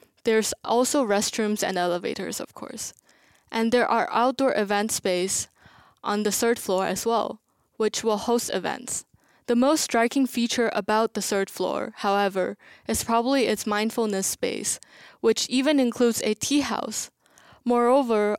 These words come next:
all third floor event spaces have stunning, unobstructed views of Diamond Head and the Waikiki skyline. We look forward to hosting events for our school and alumni community there.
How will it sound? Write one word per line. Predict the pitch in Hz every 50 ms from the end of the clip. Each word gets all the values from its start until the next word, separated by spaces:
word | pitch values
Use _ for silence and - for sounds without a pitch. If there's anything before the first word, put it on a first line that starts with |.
| _ -
all | - 226 247 269 262
third | - - 294 311 294
floor | - - 247 233 233 233
event | - 214 202 190 202 202 202 208 208
spaces | - - - 202 185 185 190 190 - 190 196 202 - - - - - - - - - -
have | - 214 202 -
stunning, | - - - 247 254 254 254 240 233 226 226 - _ -
unobstructed | - - 226 233 247 240 - - - 214 202 - - - 214 196
views | 202 196 196 185 180 180 190 - - _ - - - - - -
of | 220 202 -
Diamond | - 202 202 202 202 202 196 196
Head | 190 208 - 180 190 - - _ - - - - -
and | - 214 208
the | 202
Waikiki | 196 190 185 190 - - 208 - - 196
skyline. | 190 - - 190 180 - - - - - - 226 214 _ _ _ _ _ - _ -
We | 254 269
look | 285 285 311 311 -
forward | - - - 226 220 220 220 220 226 -
to | - 214
hosting | - - 233 233 233 - - 247 214
events | 202 202 190 196 185 180 180 196 -
for | - - 220 220
our | 226 233 233
school | 220 - - - 233 220 220
and | - - 208 202
alumni | 202 190 196 202 214 226 220 214 196 185
community | - - 214 196 190 190 190 185 - - 185 190
there. | - - - - - 220